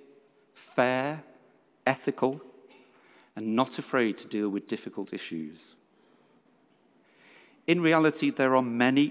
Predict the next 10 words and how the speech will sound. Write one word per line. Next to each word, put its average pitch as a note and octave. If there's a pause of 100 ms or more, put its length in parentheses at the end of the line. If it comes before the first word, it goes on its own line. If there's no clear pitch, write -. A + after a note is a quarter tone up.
challenges A2 (180)
that B2
leaders G#2+
face B2 (320)
in G#2
living A2
up A#2
to G#2
these F#2
ideals. F#2